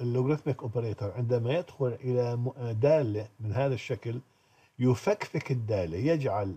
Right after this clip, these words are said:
آه، أول شيء الأسا-، هذه الأس يعني القوة تصبح، آه، معلمة، آه،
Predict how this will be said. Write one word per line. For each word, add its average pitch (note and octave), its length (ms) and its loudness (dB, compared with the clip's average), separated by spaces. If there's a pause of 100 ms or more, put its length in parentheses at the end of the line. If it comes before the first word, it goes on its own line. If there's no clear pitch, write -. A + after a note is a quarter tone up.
آه، G#2+ 520 -4
أول C#3+ 380 4
شيء B2+ 220 -4
الأسا-، D3 600 0
هذه C3+ 180 4
الأس C3+ 480 -2
يعني B2+ 260 0
القوة D3 380 0
تصبح، - 480 -4 (600)
آه، A2+ 200 -8
معلمة، D3 560 2 (420)
آه، A2+ 1000 -2